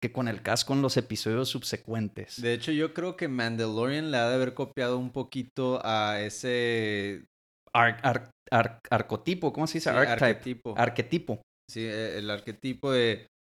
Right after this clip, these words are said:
Speaker 2: no, como que siempre algo de misterio, o sea, sale, o sea, y es un reflejo de no tener emociones,
Speaker 1: Sí,
Speaker 2: ¿no?
Speaker 1: el hombre
Speaker 2: Tienes
Speaker 1: sin
Speaker 2: tu
Speaker 1: nombre,
Speaker 2: máscara,
Speaker 1: el
Speaker 2: sí.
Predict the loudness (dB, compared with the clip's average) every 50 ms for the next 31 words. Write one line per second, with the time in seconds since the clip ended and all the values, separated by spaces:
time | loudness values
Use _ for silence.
0 | _ _ _ -8 -6 -4 -2 -2 -4 -4 -6 -12 -12 -10 -8 -6 -6 -6 -8 -10
1 | -10 -10 -10 -8 -8 -8 -6 -2 0 0 0 2 0 0 0 -2 -6 -6 -8 -8
2 | -4 -2 0 0 0 0 0 0 0 0 0 0 -2 -4 -6 -10 -12 -12 -12 -10
3 | -10 -10 -6 -4 -2 0 0 0 0 0 -2 -6 -10 _ -12 -10 -10 -10 -10 -6
4 | -4 -4 -4 -2 -2 -4 0 0 0 -2 0 -2 -4 -2 0 0 0 0 -2 -4
5 | -4 -4 -4 -2 -2 -2 -2 -2 -4 -6 -4 -2 -2 -2 -2 -2 -2 0 0 2
6 | 2 4 4 4 6 6 6 6 6 6 6 6 6 6 6 6 6 8 8 10
7 | 12 12 12 12 10 10 10 10 12 12 12 10 10 8 8 6 6 6 4 2
8 | -2 -4